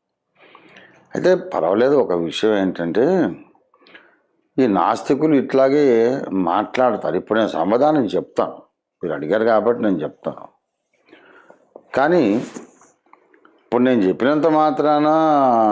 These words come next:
సుబ్బరాజు గారు మారరు, ఇంకా వేరే హేతువాదులు మారరు. వాళ్ళు అభిప్రాయాలు వాళ్ళు గట్టిగా ఉన్నారు.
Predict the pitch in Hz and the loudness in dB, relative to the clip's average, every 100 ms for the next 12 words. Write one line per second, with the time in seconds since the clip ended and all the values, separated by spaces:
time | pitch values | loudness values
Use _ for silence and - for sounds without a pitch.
0 | 101 - 107 117 117 110 107 110 104 104 | 0 0 0 2 2 0 2 0 0 0
1 | 101 98 98 95 95 95 92 95 87 95 | 0 2 2 2 2 2 0 -2 -2 0
2 | 92 95 95 90 92 90 85 80 87 85 | 2 2 2 2 0 0 0 0 -4 -4
3 | 78 73 69 65 62 80 92 85 85 85 | -4 -4 -6 -10 -10 -4 0 0 -2 -6
4 | _ _ _ _ _ - 85 87 95 95 | _ _ _ _ _ -8 -2 -2 -2 0
5 | 104 113 117 101 87 80 78 87 85 76 | 2 2 0 0 -2 -4 -4 -2 -2 -2
6 | 78 76 - - | -4 -6 -8 -16